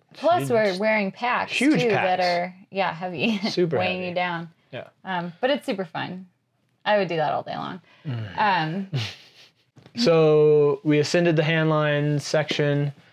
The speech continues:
Speaker 2: uh, and then there's, like, actually a really cool traverse, uh, on some loose stuff, but, like, I thought it was kinda interesting and, and fun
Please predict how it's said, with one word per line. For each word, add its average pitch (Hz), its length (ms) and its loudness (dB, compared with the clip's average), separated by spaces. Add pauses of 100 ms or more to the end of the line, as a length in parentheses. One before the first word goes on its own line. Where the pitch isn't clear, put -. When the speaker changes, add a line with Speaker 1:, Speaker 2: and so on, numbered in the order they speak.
(380)
Speaker 2:
uh, 123 400 0
and 135 160 -2
then 131 160 -2
there's, 127 260 0
like, 123 220 0
actually 175 340 0
a 143 60 2
really 147 340 2
cool 139 280 0
traverse, 117 1040 -4 (220)
uh, 104 640 -2
on 110 200 -6
some 120 240 -8
loose 139 240 0
stuff, 120 420 -2
but, 117 120 -2
like, 117 160 -4
I 143 80 0
thought 131 160 -2
it - 20 -4
was 104 120 -6
kinda 110 220 -10
interesting 104 480 -14
and, 107 360 -14
and 104 120 -18
fun 104 300 -8